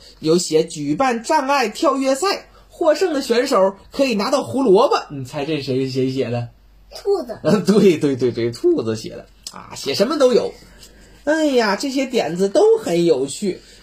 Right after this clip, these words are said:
Speaker 1: 可是也没有哪个点子特别的绝妙呀。哦呀，我，小刺猬说：“我知道了，这猴子呀，一定是在骗我们。”嗯，可是大家一想，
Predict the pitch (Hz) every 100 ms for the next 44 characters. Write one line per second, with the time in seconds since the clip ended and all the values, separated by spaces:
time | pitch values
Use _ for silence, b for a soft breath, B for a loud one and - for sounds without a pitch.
0 | B - 262 - - 302 294 277 277 B
1 | 269 254 262 403 466 - 208 240 233 175
2 | 135 175 190 - - - 508 - - 208
3 | 214 190 175 175 226 262 247 214 208 -
4 | _ _ - 262 294 220 147 131 - 139
5 | - - 131 127 175 147 139 123 139 160
6 | 160 127 - _ B B B B 254 -
7 | 165 147 254 254 208 - - 185 262 320
8 | - 302 294 - 453 508 285 165 101 95
9 | 85 _ - _ 92 92 - - - -
10 | _ B B B - 285 320 339 320 330
11 | 330 311 180 175